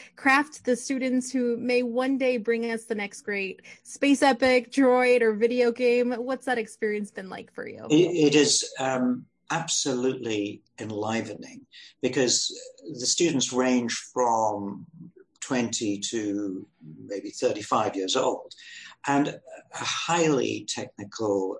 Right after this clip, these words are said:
Speaker 2: um, in their abilities, whichever they, you know, from China, from India, from Russia, America, England, uh, all mixing together, often in a second language. And they are particularly skilled in, in computer, uh, technology and programming and so on.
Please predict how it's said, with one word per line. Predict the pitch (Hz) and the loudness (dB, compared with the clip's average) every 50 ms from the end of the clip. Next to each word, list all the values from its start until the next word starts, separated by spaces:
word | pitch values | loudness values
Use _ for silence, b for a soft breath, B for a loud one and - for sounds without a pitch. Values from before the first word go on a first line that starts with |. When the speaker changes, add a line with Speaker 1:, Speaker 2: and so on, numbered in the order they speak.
| - - 107 | -12 -10 -8
Speaker 2:
um, | 107 101 98 98 98 101 - | -6 -6 -6 -6 -8 -10 -10
in | - 107 | -10 -6
their | 98 95 95 | -6 -6 -6
abilities, | 85 - 101 104 110 110 - 147 156 170 160 - - B B B B B B B | -4 -4 -2 -2 -2 -2 0 0 0 0 -2 -4 -6 B B B B B B B
whichever | - 127 127 151 139 143 151 160 | -2 0 0 2 2 2 4 4
they, | 147 131 - - - 131 139 | 4 4 2 -2 -4 -4 -4
you | 147 123 | -2 0
know, | 117 113 | 0 0
from | - - - 107 104 104 98 101 b b b b b | 0 -2 -4 -4 -4 -6 -8 -10 b b b b b
China, | - - 131 131 131 127 123 113 | -2 2 2 4 4 4 2 0
from | 113 - 110 104 | 0 -2 -4 -2
India, | 113 113 110 107 110 101 - | -2 -2 -2 0 -2 -2 -4
from | - 104 92 90 | -4 -8 -6 -2
Russia, | 110 123 131 131 - - 123 110 107 - - 85 | -2 -2 0 -2 -2 -2 -2 -2 -2 -4 -8 -10
America, | 95 104 107 107 101 - 101 92 92 98 | -8 -6 -4 -4 -4 -6 -8 -6 -6 -6
England, | 101 101 98 98 95 - B B B B B B B _ _ - - | -4 -4 -6 -6 -8 -10 B B B B B B B _ _ -8 -2
uh, | 120 120 117 113 - - - - | -2 0 0 -2 -4 -8 -4 0
all | 139 139 160 | 2 2 4
mixing | 165 165 156 156 - - 123 120 | 2 0 0 -2 -2 -2 -2 -4
together, | 120 - 123 117 113 104 107 - | -2 -2 -2 -2 -2 -2 -4 -2
often | - 151 151 151 - 156 139 131 | -2 -2 -2 0 -2 0 0 0
in | 120 117 | 0 -2
a | 113 110 | -2 0
second | - - 127 113 104 - 101 92 85 | 0 0 0 -2 -4 -6 -8 -8 -8
language. | 90 95 95 92 90 87 92 110 135 - - - - | -8 -8 -8 -10 -10 -8 -8 -10 -10 -10 -14 -10 -2
And | - 143 143 139 | 2 4 4 4
they | 143 147 143 139 139 | 6 6 4 4 4
are | 131 131 123 | 2 -2 -4
particularly | - 139 - 135 127 127 110 110 | -6 -6 -6 -6 -6 -4 -4 -4
skilled | - - - - 127 113 107 104 101 - | -2 -2 -2 -2 -2 -2 -2 -2 -4 -6
in, | - - 101 101 98 101 - - | -8 -8 -8 -8 -8 -8 -10 -12
in | - 101 95 92 | -12 -12 -12 -14
computer, | - - 95 - - 113 101 - 110 101 95 92 95 98 - B B B B B B _ - - | -14 -16 -14 -6 -4 -4 -4 -2 -2 -4 -4 -4 -4 -6 -8 B B B B B B _ -14 -14
uh, | 92 - | -12 -10
technology | - - - - - 95 95 95 101 98 98 107 104 101 98 - - - - | -8 -6 -6 -6 -6 -6 -4 -4 -4 -4 -4 -2 -2 -2 -2 -2 -4 -8 -10
and | 92 87 87 - | -10 -10 -12 -10
programming | - 101 90 82 - 92 90 92 92 87 85 | -10 -10 -10 -10 -12 -12 -10 -10 -10 -10 -12
and | 85 85 - | -10 -6 -4
so | - - 107 | -4 -4 -4
on. | 95 92 90 - | -6 -10 -12 -14